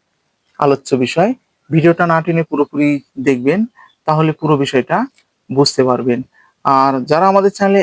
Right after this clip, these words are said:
একদম নতুন, এখনো চ্যানেলটি সাবস্ক্রাইব করে রাখেননি, এরকম নতুন নতুন বিষয়ে ভিডিও পেতে অবশ্যই চ্যানেলটি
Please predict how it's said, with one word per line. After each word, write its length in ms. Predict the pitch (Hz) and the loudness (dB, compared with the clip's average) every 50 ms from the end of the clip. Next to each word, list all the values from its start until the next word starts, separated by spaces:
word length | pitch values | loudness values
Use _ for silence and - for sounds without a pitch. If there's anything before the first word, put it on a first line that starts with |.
| - - | 2 2
একদম 400 | 143 151 147 147 143 147 175 175 170 151 135 | 0 0 0 -2 -2 -2 0 0 0 0 -2
নতুন, 200 | 123 - 156 151 | -2 -4 -4 -4
এখনো 220 | 151 147 156 165 156 | -4 -4 -4 -6 -6
চ্যানেলটি 300 | - 160 160 156 160 151 | -4 -4 -4 -4 -6 -8
সাবস্ক্রাইব 420 | - 160 147 - - - 165 160 - | -6 -6 -6 -4 -2 -2 -2 -2 -4
করে 200 | - 165 160 160 160 156 - _ _ _ _ _ _ _ | -4 -2 0 0 0 -2 -4 _ _ _ _ _ _ _
রাখেননি, 400 | - 139 139 - 139 143 160 214 269 - _ _ _ _ _ _ - | -6 -4 -2 -2 -2 0 0 0 -2 -4 _ _ _ _ _ _ -4
এরকম 220 | - 180 180 196 185 | -4 -2 -2 -2 0
নতুন 220 | 185 190 180 180 185 | 0 0 -2 -2 -2
নতুন 180 | 180 180 - 180 170 | -4 -4 -2 -4 -4
বিষয়ে 240 | 175 - 190 170 151 | -2 0 0 0 2
ভিডিও 180 | 156 151 170 165 | 2 2 2 2
পেতে 140 | 175 165 - | 2 2 0
অবশ্যই 240 | 165 175 - 170 151 - | 0 -2 -2 -4 -4 -2
চ্যানেলটি 300 | 196 135 127 - 185 | 0 0 0 2 0